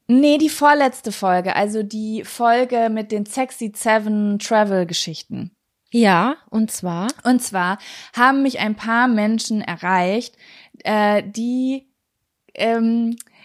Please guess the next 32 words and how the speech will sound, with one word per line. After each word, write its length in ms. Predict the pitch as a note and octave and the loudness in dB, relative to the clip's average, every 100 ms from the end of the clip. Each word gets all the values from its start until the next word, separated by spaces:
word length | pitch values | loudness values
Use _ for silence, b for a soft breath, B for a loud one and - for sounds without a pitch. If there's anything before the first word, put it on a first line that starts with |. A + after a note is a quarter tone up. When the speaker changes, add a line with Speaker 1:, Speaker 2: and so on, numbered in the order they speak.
| - | -4
Speaker 1:
ja, 320 | A3+ A3+ F#3+ F#3 - | 2 2 2 -2 -2
ein 160 | A3 | -2
paar 200 | A3 C4+ | 0 0
Sachen, 240 | B3 C#4 C4 | 0 0 -2
die 60 | |
ich 100 | A3+ | -4
gesagt 540 | - G#3+ A#3+ D4 - - | -6 0 2 2 -2 -2
haben, 540 | F#3+ F#3+ G3 A#3 D#4 - b b | 2 2 0 -4 -4 -10 b b
etwas 320 | A#3+ C4+ C4 | -4 -2 -2
anders 320 | - C4+ C4+ | 0 0 0
verstanden 640 | - A#3+ - A3+ B3 B3 | -2 -6 2 2 2 -2
haben, 160 | A#3+ A#3+ | -2 -2
als 220 | A3 G#3 - | -2 -6 -4
ich 220 | A3+ - | -6 -4
sie 200 | A#3+ G#3+ | -6 -6
gemeint 680 | A3 G3+ G#3 A#3+ C#4 - - | -2 2 4 4 2 -2 -6
habe. 500 | D#3 D#3 D#3+ E3 F3 B B B3 | -6 -6 -6 -8 -8 B B -4
Und 120 | B3 | 0
Speaker 2:
Und 60 | C4+ | 0
Speaker 1:
zwar 420 | - G3 F#3+ G3 | 0 2 2 0
Speaker 2:
zwar? 100 | G#3 | -2
Speaker 1:
habe 220 | A3 A3+ | -2 0
ich 220 | - C#4 | -6 -6
doch, 180 | - A#3+ - | -2 -2 -2
haben 180 | G#3 A3 | -2 0
wir 120 | B3 | 2
doch 220 | B3+ A#3+ | 2 -2
über 400 | A3+ A3 G#3+ G#3+ | -4 0 2 2
den 200 | G3+ A3 | 0 -4
Kontinent 540 | - A#3+ B3+ A3+ G#3+ - | 0 0 2 2 0 0
Afrika 520 | A3+ - A3+ G#3+ F#3 | -2 -2 -8 -6 -10
gesprochen. 760 | E3+ E3+ - - D3+ D3 - | -10 -10 -12 -10 -10 -8 -10